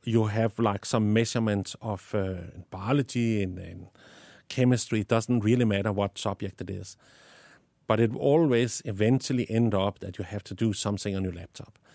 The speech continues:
We can't imagine ourselves using stem and then not using a laptop. We can argue what is programming, but many people say, "No, no, no, I'm really, really good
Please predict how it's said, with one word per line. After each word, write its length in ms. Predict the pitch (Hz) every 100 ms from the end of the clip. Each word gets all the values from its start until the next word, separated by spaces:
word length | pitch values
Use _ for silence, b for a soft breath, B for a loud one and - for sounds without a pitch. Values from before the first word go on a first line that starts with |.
| b
We 60 | 123
can't 260 | - 127 135
imagine 480 | 117 104 113 - 110
ourselves 500 | 95 - 104 101 - B B B B
using 380 | 110 113 107 110
stem 260 | - 104 -
and 140 | 104 104
then 240 | 104 98 -
not 280 | 101 104 101
using 300 | 95 - 95
a 40 |
laptop. 400 | 90 82 - - _ _ B B B B
We 80 | 123
can 160 | 123
argue 460 | 110 123 160 151 113 b b b b -
what 140 | 120
is 80 | 101
programming, 600 | 127 170 - 95 92 - _ b b b b
but 100 | 131
many 220 | 143 156
people 320 | - 127 120
say, 280 | - 107 107
"No, 220 | 107 123
no, 100 | 123
no, 120 | 110
I'm 260 | 101 104 107
really, 260 | 104 113 107
really 260 | 104 104
good 240 | 98 101